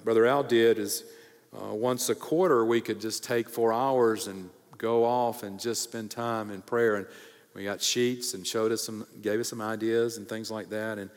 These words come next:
it was so refreshing to me and so helpful. Now, this is a side note, and I'm just gonna throw it out there.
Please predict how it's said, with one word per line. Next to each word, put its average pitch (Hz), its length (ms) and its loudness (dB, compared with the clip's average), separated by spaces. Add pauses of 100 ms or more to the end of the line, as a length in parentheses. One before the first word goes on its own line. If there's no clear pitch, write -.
(320)
it 110 80 -2
was 113 160 -2
so 135 240 2
refreshing 120 640 2 (280)
to 104 120 -12
me 104 320 -4 (480)
and 92 100 -18
so 113 300 0
helpful. 107 460 -4 (3250)
Now, 117 120 -4
this 143 140 2
is 127 160 -2
a 113 160 2 (140)
side 131 500 0
note, 113 240 4
and 110 80 0
I'm 110 120 -4
just 117 180 -4
gonna 110 280 -4 (960)
throw 113 220 4
it 117 60 4
out 113 240 0
there. 92 340 0